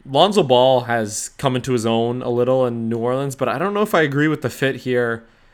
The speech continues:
I f-, I, I really don't know what Chicago is going for. Are they in the win now mode? Are they trying to make the playoffs?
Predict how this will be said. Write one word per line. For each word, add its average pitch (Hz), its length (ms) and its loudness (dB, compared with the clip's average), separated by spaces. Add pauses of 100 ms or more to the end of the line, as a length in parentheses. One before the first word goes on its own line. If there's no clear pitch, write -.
(140)
I - 40 -14
f-, - 200 -20
I, 151 280 2
I 160 60 0
really 147 380 2
don't 135 320 0
know 123 220 4
what 117 300 -2 (100)
Chicago 123 680 -2
is 110 120 -6
going 120 380 -2
for. 135 320 -2
Are 123 80 0
they 131 180 0
in 131 140 -2
the 127 120 0
win 127 300 0
now 123 220 2
mode? 139 340 0
Are 123 80 0
they 113 120 -2
trying 123 200 -6
to 123 60 -6
make 120 180 -8
the 120 60 -10
playoffs? 139 880 -4